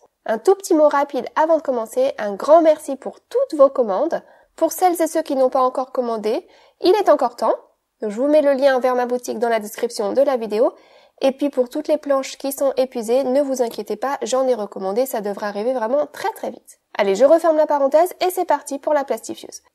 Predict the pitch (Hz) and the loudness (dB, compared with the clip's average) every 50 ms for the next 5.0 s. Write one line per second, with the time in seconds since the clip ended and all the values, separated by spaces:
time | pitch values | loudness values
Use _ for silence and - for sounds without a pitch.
0 | _ - 233 202 180 - - - 302 320 330 311 302 294 277 254 254 214 240 262 | _ 2 2 4 2 2 0 -2 2 4 6 6 6 6 6 4 4 6 4 4
1 | 254 - 247 240 - - 196 - - 254 285 285 - - 285 294 262 262 269 254 | 4 4 0 -2 -4 -8 -8 -4 -2 -2 -2 -2 -2 -2 -2 -2 -2 -2 -4 -6
2 | - 262 226 190 - 220 233 240 - 254 240 - 226 196 190 - - - - 220 | -4 -4 -4 -2 0 0 -2 0 0 -2 -4 -2 -4 -4 -6 -6 -10 -8 -8 -8
3 | - - - 196 175 175 - 302 - - - - 190 180 - - 208 208 - - | -6 -6 -6 -6 -4 -2 -2 -2 -2 -4 -6 -10 -8 -8 -2 -2 -2 -2 0 -4
4 | 226 214 - - - 196 - - 277 349 - 269 196 196 202 208 208 226 254 | -8 -8 -8 -10 -14 -10 -6 -4 -4 -4 -4 -6 -6 -4 -4 -2 -2 -4 -6